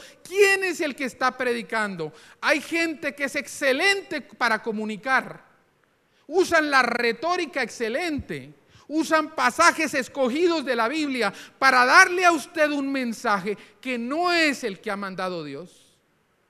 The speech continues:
Y lamentablemente, esas iglesias están repletas, están llenas de gente vacía, gente que no estudia la Escritura.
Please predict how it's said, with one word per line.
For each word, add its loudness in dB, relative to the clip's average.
Y -12
lamentablemente, 0
esas -2
iglesias 0
están -2
repletas, 0
están -2
llenas 0
de -8
gente -4
vacía, -4
gente -6
que -4
no -4
estudia 2
la 0
Escritura. -6